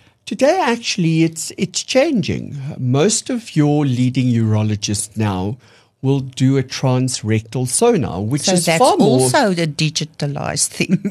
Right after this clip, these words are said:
Speaker 2: <laughs>
Speaker 1: Well,
Speaker 2: Putting
Speaker 1: you
Speaker 2: a
Speaker 1: know what?
Speaker 2: probe in the
Speaker 1: It's
Speaker 2: rectum.
Speaker 1: digital in, it's probing the rectum,
Speaker 2: Yeah.
Speaker 1: yes. But in my opinion, I think that, uh, a, a prostate sonar, a, a transrectal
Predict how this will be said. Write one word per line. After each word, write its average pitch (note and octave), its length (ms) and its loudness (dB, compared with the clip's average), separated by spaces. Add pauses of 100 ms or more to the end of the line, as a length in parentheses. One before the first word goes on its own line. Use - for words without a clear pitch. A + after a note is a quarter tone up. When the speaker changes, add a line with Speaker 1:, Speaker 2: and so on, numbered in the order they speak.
Speaker 2:
<laughs> A3 60 -2
Speaker 1:
Well, A3+ 380 6
Speaker 2:
Putting G#3 340 2
Speaker 1:
you F3+ 60 4
Speaker 2:
a F#3 60 6
Speaker 1:
know F3+ 120 4
what? A3+ 240 2
Speaker 2:
probe - 140 -6
in E3 180 2
the E3 60 2
Speaker 1:
It's D#3 80 0
Speaker 2:
rectum. D3+ 200 2
Speaker 1:
digital D#3+ 440 0
in, C3+ 280 -2 (240)
it's D#3 240 -4 (140)
probing A2+ 580 -2
the D#2+ 100 -6
rectum, - 420 -8
Speaker 2:
Yeah. C#2+ 80 -2 (100)
Speaker 1:
yes. G#2 440 -2
But B2+ 420 0 (420)
in D#3 160 2
my C#3 180 4
opinion, A#2 640 0 (100)
I A2+ 180 -2
think A2+ 480 -8
that, G#2 440 -6 (420)
uh, G#2 300 -2 (100)
a, G#2+ 160 -4 (460)
a G#2+ 100 -6
prostate A#2 760 -2
sonar, B2 600 0
a, G2 140 -4 (480)
a - 140 -6 (140)
transrectal C3 800 0